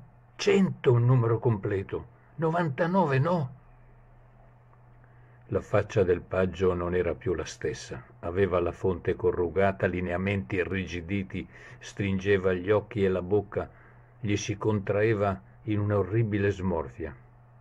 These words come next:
mostrando i denti. Calcolò quanto tempo avrebbe dovuto lavorare per guadagnare la centesima moneta.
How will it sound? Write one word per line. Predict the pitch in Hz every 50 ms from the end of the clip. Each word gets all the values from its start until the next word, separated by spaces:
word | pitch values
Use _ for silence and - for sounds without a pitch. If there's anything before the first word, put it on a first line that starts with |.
| - - -
mostrando | - 95 85 78 - - - - 87 85 82 82 76 - 85
i | 82 76
denti. | 73 82 76 71 71 73 - - - - - - - - - - - - - - - - - - - - -
Calcolò | - 107 104 104 101 - - 120 107 95 87
quanto | 87 - 110 104 104 101 - 120 120
tempo | - - 131 123 120 - 110
avrebbe | 95 95 107 117 110 95 104 101
dovuto | 95 95 92 104 113 117 - -
lavorare | 101 101 98 92 90 92 92 107 113 110 104
per | 95 - 107 98
guadagnare | 98 98 104 98 98 104 107 113 117 117 110
la | 104 101 98 95
centesima | - - - 123 110 104 98 - - 160 151 139 120 104 107 101 95 90
moneta. | 90 87 82 82 82 78 76 - - - 80 80